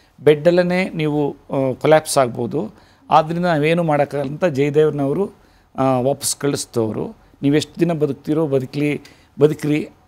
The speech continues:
but ಇದು operation ಮಾಡಿದ್ರೆ ಹೋಗ್ಬಿಡ್ತೀರಿ" ಅಂತ ಅಂದ, ಅಂದವರು ಸಹ ನಮ್ಮ ಔಷಧಿ ತೊಗೊಂಡು ಒಂದು, ಒಂದೂವರೆ ತಿಂಗಳಿಗೇ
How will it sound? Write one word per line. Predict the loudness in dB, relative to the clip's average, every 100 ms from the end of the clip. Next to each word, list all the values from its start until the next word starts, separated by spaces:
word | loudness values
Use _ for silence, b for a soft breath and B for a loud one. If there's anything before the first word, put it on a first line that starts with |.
| -2
but | 0 0
ಇದು | 2 2
operation | 2 0 -2 -2 -4
ಮಾಡಿದ್ರೆ | -2 0
ಹೋಗ್ಬಿಡ್ತೀರಿ" | 0 0 -4 -2 -2
ಅಂತ | -2 -2
ಅಂದ, | -2
ಅಂದವರು | -2 -2 -4 -4 -4 -6
ಸಹ | -10 -12 -14 -20 b b b b b
ನಮ್ಮ | -2 2 2
ಔಷಧಿ | 0 -2
ತೊಗೊಂಡು | -4 -4 -2 -2 0
ಒಂದು, | 0 -2 -4 -2
ಒಂದೂವರೆ | -2 -2 -4
ತಿಂಗಳಿಗೇ | -4 -2 0 0 -4